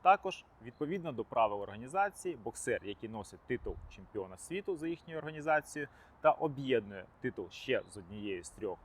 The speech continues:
інших асоціацій, тобто стає об'єднаним чемпіоном, мінімум за двома версіями отримує спеціальне почесне звання суперчемпіона W B A Super.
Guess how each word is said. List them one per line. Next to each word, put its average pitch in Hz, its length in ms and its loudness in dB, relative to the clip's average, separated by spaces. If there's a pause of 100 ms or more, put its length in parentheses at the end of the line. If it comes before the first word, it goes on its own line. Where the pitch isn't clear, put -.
(140)
інших 104 340 -14
асоціацій, 196 680 4 (280)
тобто 135 220 -2
стає 139 340 -2 (520)
об'єднаним 123 600 0 (220)
чемпіоном, 180 600 0 (140)
мінімум 117 420 -2
за 117 160 4
двома 95 300 -4
версіями 185 520 -2 (160)
отримує 185 380 0
спеціальне 98 640 -4
почесне 92 460 -8
звання 92 440 0 (240)
суперчемпіона 113 920 2 (400)
W 95 420 4
B - 20 -6
A 143 280 2
Super. - 400 -2